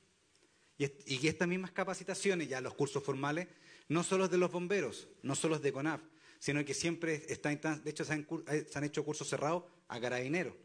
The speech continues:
en la, en la región metropolitana, a la P D I, a las escuelas de formación, cosa de, desde la base, como, como tú muy bien planteas, eh, estar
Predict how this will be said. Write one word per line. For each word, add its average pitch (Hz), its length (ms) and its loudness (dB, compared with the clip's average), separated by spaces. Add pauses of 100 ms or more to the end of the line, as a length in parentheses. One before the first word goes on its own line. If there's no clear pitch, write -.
(160)
en 110 100 -8
la, 113 80 0
en 113 160 -8
la 117 60 -2
región 110 240 -6
metropolitana, 120 600 0 (380)
a 117 180 -2
la 117 140 0
P 120 140 0
D 123 140 4
I, 170 380 0 (160)
a 123 120 2
las 123 260 -2
escuelas 147 560 0
de 127 100 -4
formación, 120 640 -2 (420)
cosa 147 300 0
de, 147 400 2
desde 120 240 0
la 117 120 2
base, 156 440 -2
como, 135 260 -2
como 131 400 -6
tú 143 240 2
muy 143 180 2
bien 143 160 0
planteas, 131 540 -4 (640)
eh, 127 560 0 (680)
estar 180 520 0